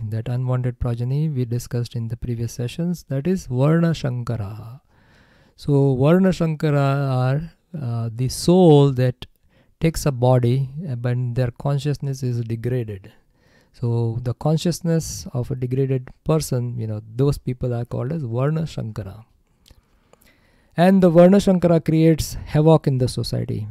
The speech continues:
How they create hellish conditions? They create hellish conditions for the family, those who are currently there in the society. And they also destroy the family tradition. The people who have destroyed the family tradition, they also create hell-, hellish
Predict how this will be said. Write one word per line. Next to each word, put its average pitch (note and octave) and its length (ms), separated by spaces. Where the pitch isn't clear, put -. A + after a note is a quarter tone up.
How C3 200
they C3+ 180
create C3+ 320
hellish C#3 400
conditions? D3+ 640
They C#3+ 120
create E3 300
hellish D#3 260
conditions D3 500
for C3 140
the A#2+ 120
family, D#3+ 520
those B2+ 260
who B2+ 100
are B2 80
currently B2+ 420
there B2+ 240
in B2+ 100
the A#2+ 100
society. C#3+ 640
And D#3+ 540
they D3 220
also F3+ 520
destroy D#3 680
the C3 160
family C3+ 400
tradition. A#2+ 760
The A#2 100
people B2 320
who B2 80
have A#2 180
destroyed C3 480
the B2 80
family A#2+ 320
tradition, A2+ 400
they A#2+ 80
also C#3 300
create B2+ 260
hell-, A#2 180
hellish B2+ 360